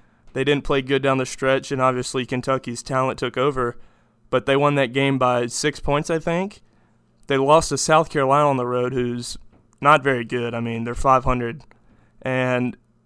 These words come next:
they beat Arkansas in a close game, which they probably should have lost. Arkansas didn't play good in,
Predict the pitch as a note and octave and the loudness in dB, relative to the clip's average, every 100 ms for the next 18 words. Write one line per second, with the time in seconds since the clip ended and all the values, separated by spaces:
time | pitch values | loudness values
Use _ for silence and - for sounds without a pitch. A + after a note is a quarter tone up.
0 | _ _ - C3+ C3 C3 C3 B2 A#2+ C#3 | _ _ -8 0 2 2 2 -2 -4 0
1 | C#3+ C3+ D3+ E3 C#3+ C#3+ B2 A#2+ B2+ A#2 | 2 4 2 0 0 0 0 -2 -4 -4
2 | - A#2 A2+ B2+ C#3 C3+ B2+ A#2 C#3 C3 | -4 -6 -6 -8 -6 -4 -4 0 0 0
3 | C3+ B2+ B2+ B2 B2 B2 B2+ B2+ C#3 B2+ | -2 -2 0 -2 -2 -4 -4 -4 -2 -2
4 | B2+ B2 C3 B2 B2+ B2 A#2 | -2 -4 -4 -4 -2 -4 -4